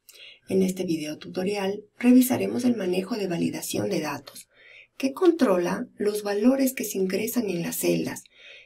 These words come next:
ya sea a través de reglas de validación o a través de una lista de datos previamente diseñada.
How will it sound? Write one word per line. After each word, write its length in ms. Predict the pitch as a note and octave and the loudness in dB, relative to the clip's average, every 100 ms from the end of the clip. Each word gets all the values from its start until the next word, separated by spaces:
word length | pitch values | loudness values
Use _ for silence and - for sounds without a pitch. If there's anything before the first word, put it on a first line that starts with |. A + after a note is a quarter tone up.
| _ | _
ya 220 | G#3+ B3+ | 6 8
sea 300 | B3 A3+ F3+ | 8 2 0
a 60 | E3+ | -2
través 360 | F3 E3+ F#3 | -2 0 0
de 100 | F#3 | 0
reglas 480 | E3+ D3+ F#3 F4 E4+ | -2 0 2 4 4
de 80 | D4+ | 2
validación 760 | C#4+ C4+ C4+ C4 - F#3+ A3 - - - - | 2 4 4 2 0 0 0 -4 -16 -18 0
o 120 | A#3+ | 4
a 80 | B3+ | 4
través 400 | A3+ F3 F3+ F#3 | 4 2 0 -2
de 100 | G#3+ | 4
una 260 | B3 B3 | 8 10
lista 380 | F3+ F3+ F#3+ B3+ | 8 0 2 4
de 160 | B3 G#3 | 4 4
datos 380 | E3+ - - | 2 -4 -8
previamente 840 | - B3+ B3+ B3 G3 E3+ E3 F3 F3 | -2 6 8 8 6 4 2 2 -2
diseñada. 720 | - - C#3 C#3+ C#3 - | -2 -4 -4 -4 -6 -8